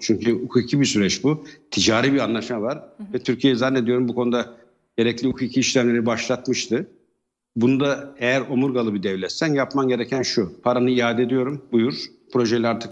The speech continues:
Speaker 1: ortaklığımız bitmiştir." Amerika bunu söyledi, ortaklığın bittiğini, ama parayı iade etmedi. Bizim şimdi bu para havada duruyor. Zannediyorum F on altı konusunda yirmi üç milyar dolarlık işte bir ön anlaşmalı,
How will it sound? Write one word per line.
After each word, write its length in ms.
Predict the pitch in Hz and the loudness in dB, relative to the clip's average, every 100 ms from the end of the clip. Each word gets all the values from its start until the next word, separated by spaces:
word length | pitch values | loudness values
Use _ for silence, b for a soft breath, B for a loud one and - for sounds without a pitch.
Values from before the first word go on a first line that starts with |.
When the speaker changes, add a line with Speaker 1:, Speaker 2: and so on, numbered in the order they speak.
| 107 | -4
Speaker 1:
ortaklığımız 680 | 127 113 - 123 - 139 135 | -4 -4 -2 -4 0 0 2
bitmiştir." 580 | 117 120 101 - - - _ _ b _ - | 0 0 -2 -2 -8 -8 _ _ b _ 0
Amerika 420 | 117 135 139 143 | 2 2 2 0
bunu 140 | 135 139 | 2 2
söyledi, 520 | 151 151 120 120 - - | 0 0 0 -4 -8 -8
ortaklığın 560 | 123 113 127 123 127 110 | -6 -2 -2 0 0 0
bittiğini, 260 | 110 139 | -2 -2
ama 160 | 170 117 | -2 0
parayı 260 | 123 127 135 | 0 0 2
iade 240 | 127 113 | 2 0
etmedi. 400 | 98 95 76 - _ _ _ _ - | -2 -6 -10 -14 _ _ _ _ -6
Bizim 180 | 120 135 | 0 0
şimdi 200 | 139 143 | 0 0
bu 80 | 156 | 0
para 220 | 147 151 | 0 2
havada 320 | 131 139 151 | 0 0 0
duruyor. 280 | 131 123 87 - - _ _ - | 0 0 -2 -8 -20 _ _ -10
Zannediyorum 840 | 101 92 151 185 127 117 92 82 - | -6 0 2 2 2 0 0 -6 -6
F 200 | 120 139 | -4 0
on 60 | 143 | 0
altı 220 | 139 139 | -2 -2
konusunda 380 | 139 127 143 123 | -2 -2 0 0
yirmi 220 | 123 135 | 2 0
üç 180 | - 135 | 0 0
milyar 280 | 131 131 | 0 0
dolarlık 440 | 127 131 131 123 110 | 0 -2 -2 -4 -8
işte 260 | - 127 | -2 0
bir 260 | 120 117 - | 0 -2 -6
ön 140 | 135 127 | -2 0
anlaşmalı, 680 | 123 123 120 - 123 123 | 2 2 0 0 2 2